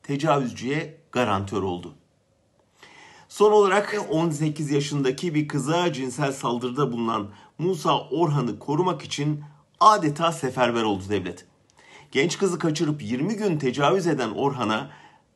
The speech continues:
"Kıza istediği yere şikayet et, bana bir şey olmaz, daha önce de yaptım." deme cüreti veren aslında devletin bu koruma kalkanı. Siirt Suh Ceza Mahkemesi'nin serbest bırakma kararı, intihar eden kızın ölümü,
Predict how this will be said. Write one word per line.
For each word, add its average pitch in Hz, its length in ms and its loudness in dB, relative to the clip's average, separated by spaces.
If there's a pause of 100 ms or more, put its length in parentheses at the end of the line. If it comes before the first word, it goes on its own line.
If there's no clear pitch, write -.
(120)
"Kıza 165 240 -2
istediği 165 500 0
yere 175 160 4
şikayet 175 540 0
et, 196 300 -2
bana 175 340 -2
bir 190 40 -4
şey - 180 0
olmaz, 143 400 2
daha 185 260 4
önce 180 260 0
de 180 60 0
yaptım." 175 460 -2
deme 131 220 2
cüreti 147 400 -2
veren 147 420 0 (320)
aslında 139 680 -2
devletin 123 500 -4
bu 123 180 -8
koruma 110 360 -2
kalkanı. 98 480 -4 (800)
Siirt 196 440 0
Suh - 400 -4
Ceza 156 340 2
Mahkemesi'nin 147 680 0
serbest 143 500 -2
bırakma 156 320 0
kararı, 120 600 0 (320)
intihar 147 360 2
eden 147 300 2
kızın 143 300 -2
ölümü, 123 560 0